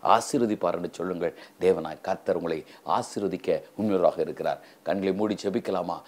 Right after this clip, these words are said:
பரலோகத்தில் வாசம் பண்ணுகிற எங்கள் பரிசுத்த பிதாவே, வருங்காலத்தை பற்றி மகிழுகிறாள் என்று சொன்ன வார்த்தையின்படி, எதிர்காலத்தை குறித்திருக்கிற எல்லா பயங்களும் இந்த நாளிலே மறைந்து போன கிருபைக்காக நன்றி.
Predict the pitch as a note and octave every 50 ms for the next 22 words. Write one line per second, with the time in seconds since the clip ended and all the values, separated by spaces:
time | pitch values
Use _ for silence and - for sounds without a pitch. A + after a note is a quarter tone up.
0 | - - _ _ - F2+ G2+ G#2+ A2 A2+ - - G2 F#2 G2 A2 - - - G#2+
1 | G2 F2+ G#2 G2+ G#2+ G#2+ G#2 G2+ G2 F#2+ F2+ D#2 F#2+ G2 - G2+ F#2+ - F2 -
2 | - E2+ - - A#1 - - - - - - - _ _ _ _ - - - -
3 | - - - - E2+ G2+ A2 C3 C3+ B2 B2+ A#2+ A#2 A#2 G2 - - G#2 F2 -
4 | - A2 A#2 - - - - B2+ - - - - - - _ _ - F#2 G#2 A2
5 | A2 C#3 D3+ C#3+ C3+ C3 B2+ B2 A#2+ A#2 A2+ G#2+ G2 F#2+ F2 F2+ - - - D#2+
6 | D2+ D2 D#2 F2 F#2 - - D2+ D2+ - - - - - _ _ _ _ _ _
7 | _ _ _ - - - _ _ _ _ - F#2+ G2 A2 G#2+ F#2+ G2+ G2 G2+ G2
8 | - - G2+ F#2+ - - A#2 A2+ F#2+ - G#2 G2 G2 - F2+ - - - - -
9 | - - - - E2+ F2+ F#2+ G2+ G#2+ G#2+ A2 A#2 B2 B2+ C3+ C#3 B2+ G2+ F2 E2
10 | D#2 F2 G2+ A2 B2 C3 C3+ A#2 A#2 G2+ - - - - _ - - _ _ _
11 | - - - - _ _ - D#2+ E2+ F2 F#2+ F#2+ F#2+ F#2 E2+ D2+ D#2 E2 F#2+ G#2
12 | A#2+ C#3 D#3+ D#3 E3 C#3+ C3+ A#2+ A2 F#2 - - F2 F2+ F2 F2 F2 - D#2+ D#2
13 | - C#2+ D2+ E2 D#2+ D2+ D#2 - - -